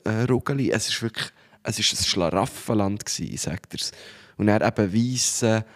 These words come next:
äh, logisch natürlich auch, auch Softgetränk, alles, äh, was das Herz begehrt.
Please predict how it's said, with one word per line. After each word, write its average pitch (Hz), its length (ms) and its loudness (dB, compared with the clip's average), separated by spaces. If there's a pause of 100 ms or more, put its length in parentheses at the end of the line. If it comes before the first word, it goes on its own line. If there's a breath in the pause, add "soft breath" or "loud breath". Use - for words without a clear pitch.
(300 soft breath)
äh, 98 260 2
logisch 120 360 4
natürlich 110 340 -2
auch, 87 440 0
auch 87 260 -4
Softgetränk, 104 840 -2
alles, 110 560 0 (380 soft breath)
äh, 92 200 0 (200)
was 120 280 2
das - 200 -4
Herz 117 240 2
begehrt. - 580 -2